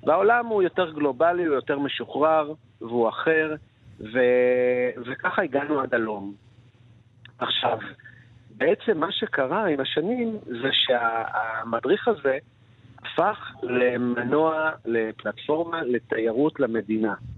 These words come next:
יש ב-, בצרפת כשלושים, בוא נגיד, עשרות מיליונים של תיירות, של תיירות אוכל.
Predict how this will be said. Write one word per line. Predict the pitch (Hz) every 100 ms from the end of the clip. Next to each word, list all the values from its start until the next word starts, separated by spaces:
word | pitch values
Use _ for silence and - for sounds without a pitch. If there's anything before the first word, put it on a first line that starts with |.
| - - - - - _ - _ _ _ -
יש | 123 160 208 - 156
ב-, | 139 127 -
בצרפת | 120 117 117 113 - 120 107 - 151 208 - - - - - -
כשלושים, | - 120 - 123 123 - 190 180
בוא | 135 160
נגיד, | 165 156 170 -
עשרות | 131 - 165 196 185
מיליונים | 170 147 143 147 170 196 220 233 - - - - -
של | - 139
תיירות, | - 135 135 135 165 208 -
של | - 131
תיירות | - 139 135 233 - -
אוכל. | 160 202 - - 131 110